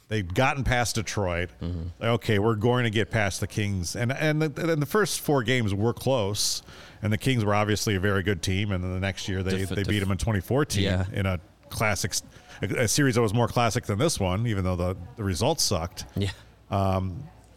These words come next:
Speaker 1: but I can't remember ever really being all that nervous. And even during that game,
Speaker 2: Mm-hmm.
Speaker 1: even though the Kings tied it up with, like, fourteen seconds to go,
Speaker 2: Yeah.
Speaker 1: I'll tell you this,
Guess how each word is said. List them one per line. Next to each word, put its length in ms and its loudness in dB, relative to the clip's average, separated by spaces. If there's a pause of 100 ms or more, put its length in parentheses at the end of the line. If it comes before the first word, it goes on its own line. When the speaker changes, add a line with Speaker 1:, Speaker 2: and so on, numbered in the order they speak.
(540)
Speaker 1:
but 140 2
I 120 4
can't 340 2
remember 560 4
ever 320 2
really 240 4
being 260 2
all 200 2
that 200 2
nervous. 960 0 (640)
And 500 2 (180)
even 280 4
during 240 4
that 200 -2
game, 380 -2 (280)
Speaker 2:
Mm-hmm. 240 0 (760)
Speaker 1:
even 340 4
though 560 4
the 100 0
Kings 680 2
tied 280 2
it 100 4
up 240 2
with, 120 -2
like, 140 2
fourteen 440 0
seconds 400 0
to 100 0
go, 200 2
Speaker 2:
Yeah. 260 0 (240)
Speaker 1:
I'll 120 4
tell 180 4
you 40 2
this, 360 2